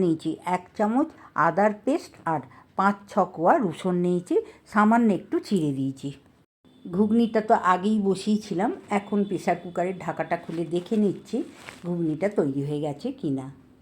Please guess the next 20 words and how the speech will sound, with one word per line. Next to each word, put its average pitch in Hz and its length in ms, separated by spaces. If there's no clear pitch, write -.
ঘুগনিটা 247 560
আমার 226 220
তৈরি 214 400
হয়ে 202 200
গেছে। 170 220
এর 208 160
মধ্যে 202 260
দিয়ে 185 200
দিচ্ছি 196 220
সামান্য 185 480
একটু 202 220
আমচুর 196 420
গুঁড়ো 214 260
আর 196 180
এক 208 180
চামচের 208 380
মতন 165 260
ধনেপাতা 160 540
কুঁচো। 165 360
ধনেপাতা 226 640